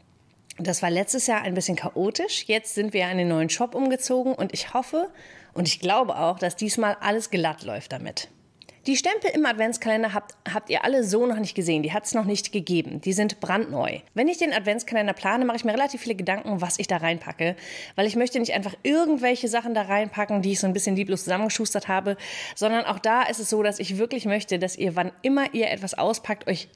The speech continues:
richtig freut. Und dass wir uns dann hinterher in der Facebook-Gruppe oder wo auch immer alle gemeinsam drüber freuen und richtig Bock haben, die Sachen zu benutzen. Das ist das Ziel. Deshalb mache ich das in der Regel so, und das werde ich wahrscheinlich auch dieses Jahr so machen, dass ich am Anfang des Kalenders noch ein paar win-,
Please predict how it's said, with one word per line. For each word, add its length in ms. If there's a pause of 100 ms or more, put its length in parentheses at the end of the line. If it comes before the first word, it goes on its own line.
(120)
richtig 400
freut. 420 (920)
Und 160
dass 120
wir 60
uns 160
dann 160
hinterher 360
in 60
der 100
Facebook-Gruppe 540
oder 260
wo 100
auch 100
immer 240
alle 100
gemeinsam 460
drüber 240
freuen 460
und 200
richtig 300
Bock 180
haben, 220
die 80
Sachen 240
zu 80
benutzen. 360 (460)
Das 180
ist 120
das 180
Ziel. 380 (540)
Deshalb 240
mache 160
ich 80
das 160
in 80
der 160
Regel 340
so, 140
und 120
das 120
werde 120
ich 80
wahrscheinlich 360
auch 40
dieses 280
Jahr 160
so 60
machen, 260
dass 160
ich 160
am 160
Anfang 440
des 140
Kalenders 480
noch 80
ein 80
paar 200
win-, 140